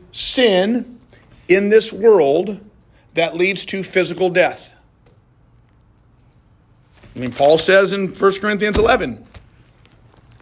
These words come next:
you've, you, you, you, you've treated communion,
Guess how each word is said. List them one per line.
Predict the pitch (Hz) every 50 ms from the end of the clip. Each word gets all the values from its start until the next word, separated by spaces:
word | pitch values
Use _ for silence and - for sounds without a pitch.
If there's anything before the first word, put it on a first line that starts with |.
| _ - - - - _ - - -
you've, | 160 170 190 180 147 151 147 151 175
you, | 175 175 175 175 170 180 175
you, | 170 165 156 156 151 151 165
you, | 151 156 151 - -
you've | 143 151 147 - -
treated | - - - - - 190 202 214 226 240 277 294 302 262 247 - - - - - - - _ - - - - - - - - - - - -
communion, | - - 190 180 165 160 160 165 175 190 214 233 233 254 269 294 311 330 320 285 - -